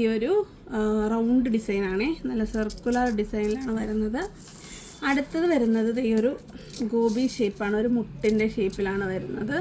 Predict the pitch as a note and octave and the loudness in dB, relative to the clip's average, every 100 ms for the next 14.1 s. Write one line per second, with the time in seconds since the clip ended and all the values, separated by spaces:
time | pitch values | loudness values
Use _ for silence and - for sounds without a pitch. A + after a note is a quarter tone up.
0 | G4 - - - - C4 C#4 D#4 C#4 C4+ | -4 -10 -16 -16 -8 -2 2 4 2 2
1 | C#4+ D4 D4+ C4+ D4+ D4+ - - A3+ B3 | 0 0 0 2 0 -2 -8 -6 -2 0
2 | A#3+ A3+ G#3+ A#3 C4 C#4 C4 A3+ A3+ C4 | 2 4 4 2 2 2 2 2 2 0
3 | A3 G3+ - - G#3 G#3 C4 C#4 B3+ C4 | 0 -2 -2 0 2 2 2 2 2 2
4 | C4 C4+ B3+ C#4+ D4+ C#4 B3 C4 C4+ C4+ | 2 2 4 2 4 4 4 4 4 4
5 | B3 A3+ B3 A#3+ A#3+ A#3 A#3 A3 A3 A3 | 2 2 2 4 4 4 2 2 2 2
6 | A3 G#3+ G#3+ G3+ G#3+ A3 C#4 C4+ C#4 C4+ | 2 2 0 -2 -2 -2 -2 0 2 2
7 | C4+ C4+ B3+ A#3+ B3 B3 A#3+ A3+ G#3+ A3 | 0 0 0 2 2 2 2 0 0 -2
8 | D#4 - - - E4 D#4+ C4+ D4+ - B3+ | -6 -8 -20 -6 0 2 2 0 0 2
9 | G#3+ A3 A#3 B3 A3+ G3+ G3+ C4+ E4+ - | 4 4 2 2 2 2 0 0 -2 -8
10 | - - - C4+ D#4+ C4 C#4+ D#4 C#4 D4 | -20 -18 -8 -2 2 2 2 4 4 4
11 | C4+ A#3+ C#4+ C4 A#3+ C4+ B3 C4+ C4+ C4 | 4 0 2 2 2 2 2 2 4 2
12 | - D4 B3+ A3 G#3 B3+ C4+ A3 B3 C4 | 0 0 2 0 0 -2 -2 -4 -4 -4
13 | C4 D4 D4+ E4 F4 - C4 C#4+ G4 B3 | -4 -2 -2 0 -2 -4 -2 0 2 2